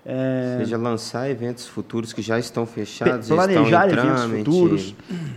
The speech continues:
Speaker 1: Então, a gente não para, realmente. É, e hoje
Speaker 2: É.
Speaker 1: o cultural ele tem uma pessoa onde a gente deposita informação nela e ela vai mapear onde que ela vai colocar essa informação pra que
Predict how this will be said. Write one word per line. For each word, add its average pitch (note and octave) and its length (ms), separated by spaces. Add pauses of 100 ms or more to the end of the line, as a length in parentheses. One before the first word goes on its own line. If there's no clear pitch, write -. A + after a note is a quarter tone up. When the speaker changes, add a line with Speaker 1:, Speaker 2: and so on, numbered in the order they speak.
(160)
Speaker 1:
Então, F3 340
a C#3+ 120
gente E3 420
não G3+ 120
para, F#3+ 320
realmente. A#2+ 640 (280)
É, B2+ 760 (260)
e D3 80
hoje D3+ 140
Speaker 2:
É. E3 40
Speaker 1:
o - 40
cultural E3 280
ele E3 80
tem D#3+ 140
uma D3+ 120
pessoa F#3+ 480 (520)
onde C3+ 200
a - 20
gente C3+ 320 (240)
deposita B2+ 400
informação E3+ 480
nela D3 400 (520)
e B2+ 100
ela C#3+ 460
vai C3 160
mapear C3+ 520
onde B2+ 320
que - 80
ela C3+ 140
vai C3 140
colocar D3+ 360
essa C3+ 140
informação D3+ 600 (440)
pra C#3 100
que E3 300